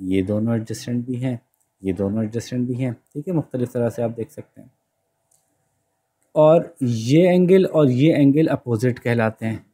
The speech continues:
जब दो लाइनें एक दूसरे को इंटरसेक्ट करती हैं कम्प्लीटली, तो उनके एंगल्स जो बन रहे होते हैं, उनमें से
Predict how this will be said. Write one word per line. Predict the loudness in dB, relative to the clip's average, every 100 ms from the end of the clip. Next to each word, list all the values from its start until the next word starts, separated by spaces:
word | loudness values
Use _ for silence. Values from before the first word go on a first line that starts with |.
| _
जब | -4 0 0 2
दो | 2
लाइनें | 4 4 4
एक | 2
दूसरे | 0 -6 -6
को | -6
इंटरसेक्ट | -6 -6 -8 -12 _
करती | -12 -10 -4
हैं | -2
कम्प्लीटली, | -2 -4 -4 -8 -6 -4 -4 -6 _ _ _ _ _ _ 0
तो | 0 2
उनके | 2 2 2 0 2
एंगल्स | 0 _ 0 2 2 2 2
जो | 2 2
बन | 2 0
रहे | 0 0
होते | -2 -8 -14 -8
हैं, | -4 -4 -6 -10 _ _ -4
उनमें | 0 0 -2
से | 0 0 0